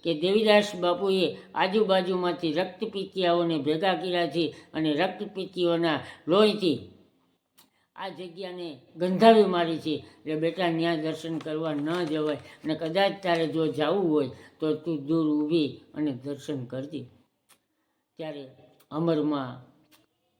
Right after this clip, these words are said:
ધીરે ધીરે ધીરે ડગલીઓ માનતા જાય છે અને હવે જ પોતાના હૈયાની આગ હવે ઉભરી આવશે. આમ ધીરે આગળ જાય છે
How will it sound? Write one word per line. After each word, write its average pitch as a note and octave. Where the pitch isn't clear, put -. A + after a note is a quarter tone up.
ધીરે D#3
ધીરે D3+
ધીરે D3
ડગલીઓ D3+
માનતા D#3+
જાય D3
છે C#3
અને D3+
હવે F3
જ -
પોતાના D#3
હૈયાની D3+
આગ D3+
હવે D#3+
ઉભરી E3
આવશે. D3
આમ D3
ધીરે D#3
આગળ D3+
જાય D3+
છે D3+